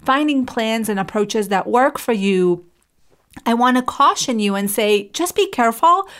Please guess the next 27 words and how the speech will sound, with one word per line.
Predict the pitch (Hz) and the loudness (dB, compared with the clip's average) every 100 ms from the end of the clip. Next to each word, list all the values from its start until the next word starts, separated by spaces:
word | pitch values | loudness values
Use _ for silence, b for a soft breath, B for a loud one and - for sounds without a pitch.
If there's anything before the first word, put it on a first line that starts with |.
| B | B
because | 240 262 226 247 - | -2 0 0 -2 -10
you | 220 226 339 | -4 0 2
may | 359 311 | 0 0
find | - 254 240 | 0 0 0
yourself | 233 220 208 202 202 | -2 0 2 2 -2
very | 190 202 226 254 | -6 -2 -2 -2
confused. | 254 226 226 214 202 202 | -4 -4 -2 -2 -2 -4
And | 202 - | -6 -6
as | 240 277 277 | -4 -2 0
a | |
result, | 254 220 202 196 190 - B B B B B - | 0 0 2 2 2 -4 B B B B B -2
you | 226 | 2
may | 254 262 | 2 0
feel | - 302 370 320 | -2 0 2 2
like | 220 208 208 | 2 0 -2
you're | 214 | -2
not | 226 226 180 | 0 -2 0
doing | 220 220 202 | -2 0 -2
enough | 190 190 180 - - | -2 -2 -4 -6 -4
or | 202 | 0
that | 196 185 | 0 0
you | 226 | 0
don't | 190 226 226 220 | 0 2 2 2
know | 208 202 202 208 | 2 2 0 0
where | 208 196 185 | 0 0 0
to | 180 | -4
start. | - - 113 - - | -4 -2 -4 -6 -20